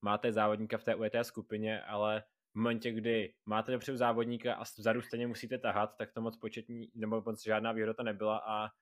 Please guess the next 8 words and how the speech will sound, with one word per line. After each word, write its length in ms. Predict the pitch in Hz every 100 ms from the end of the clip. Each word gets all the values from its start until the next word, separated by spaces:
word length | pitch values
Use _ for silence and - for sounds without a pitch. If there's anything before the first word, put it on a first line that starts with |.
| _ _ _ _
prostě 300 | - 110 127
protaktizovaný 640 | 123 120 120 123 120 131
závod 300 | 120 113 135 - -
od 140 | 107 - -
Quickstepu 580 | 107 - 110 110 110 -
a 180 | 107 107
především 420 | - 117 - 101
kvůli 280 | 107 104